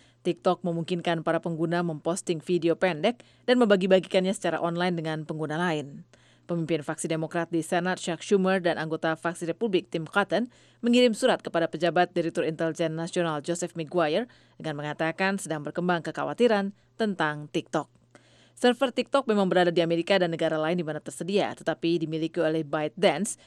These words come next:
sebuah perusahaan yang berkantor di Beijing. Para senator mengatakan meskipun TikTok sejak awal telah memberitahu penggunanya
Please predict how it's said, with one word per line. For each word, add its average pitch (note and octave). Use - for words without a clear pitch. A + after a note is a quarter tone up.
sebuah F3
perusahaan F3
yang D#3+
berkantor G3
di D#3
Beijing. D3+
Para E3
senator D#3+
mengatakan D#3+
meskipun D#3+
TikTok F#3+
sejak F3
awal E3
telah E3
memberitahu E3
penggunanya F#3